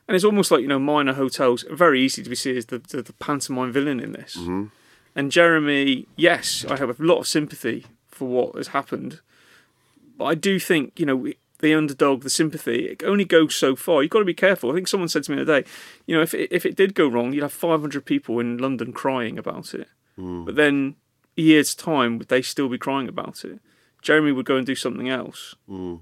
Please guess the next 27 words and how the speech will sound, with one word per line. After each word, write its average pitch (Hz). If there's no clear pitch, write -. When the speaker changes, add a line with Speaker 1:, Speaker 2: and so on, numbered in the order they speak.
Speaker 1:
Now, 165
that's 185
very, 180
a 127
harsh 160
way 143
of 131
looking 185
at 90
it. 139
But, 208
you 196
know, 170
you 180
can't, -
it's 180
almost 190
like, 170
you -
know, 147
this -
person's 147
bad, 127
this 147
person's 135
good. 120
Speaker 2:
Mm. 92